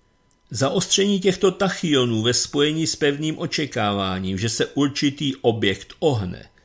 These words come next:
by podle Safratyho úvah vrhlo kvantový efekt směrem, který je nutný, aby se vidlička nebo něco jiného skutečně ohnulo. Ale většina lidí oprávněně nepočítá s tím, že se předměty bez vnějšího vlivu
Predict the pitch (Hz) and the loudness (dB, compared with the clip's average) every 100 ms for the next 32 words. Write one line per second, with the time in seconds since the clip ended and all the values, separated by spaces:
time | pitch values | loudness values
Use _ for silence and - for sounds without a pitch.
0 | _ _ _ - 101 117 147 156 - 131 | _ _ _ -12 2 4 4 0 2 2
1 | 120 110 - 107 92 127 127 147 160 135 | 2 0 2 2 0 0 -2 -2 -2 -4
2 | - 107 104 92 110 123 - 95 113 117 | -4 -6 -4 -2 -4 -6 -6 0 2 0
3 | 101 - 95 110 135 175 185 180 - 131 | -2 -4 0 0 0 -2 -2 -4 -6 -6
4 | 170 - - - 104 92 87 92 131 - | -6 -6 -8 -4 -2 -2 -2 -6 -8 -12
5 | _ _ - 147 190 190 127 110 110 - | _ _ 0 0 4 2 2 0 -2 -6
6 | 90 87 110 - - _ - 113 160 - | -6 -6 -10 -16 -20 _ -8 -2 0 0
7 | 131 110 101 98 101 - - 123 135 131 | 0 2 0 0 -4 -6 -6 -6 -2 2
8 | 196 196 190 156 156 131 120 127 143 135 | 4 4 2 0 0 2 2 2 0 -2
9 | 139 - - 127 135 175 - 160 156 - | 0 0 2 0 0 -2 -4 -4 -6 -2
10 | 175 156 170 143 - - _ _ _ _ | -2 -2 -4 -6 -12 -18 _ _ _ _
11 | _ _ _ _ _ _ - 104 98 127 | _ _ _ _ _ _ 0 2 4 2
12 | 135 151 143 143 131 120 - 104 107 120 | 0 0 2 2 2 -2 -2 -4 0 0
13 | 123 127 127 123 117 117 120 - 104 90 | 0 -2 -2 0 0 0 -4 -4 -4 -2
14 | 92 - - - 110 139 120 113 - - | -2 -6 -8 -6 -4 -2 -2 -2 -2 -2
15 | - 101 117 123 151 120 110 95 104 113 | -2 -2 -2 -2 -4 -2 -4 -2 -2 -2
16 | - 127 104 104 92 87 | -2 -4 -2 -2 -4 -8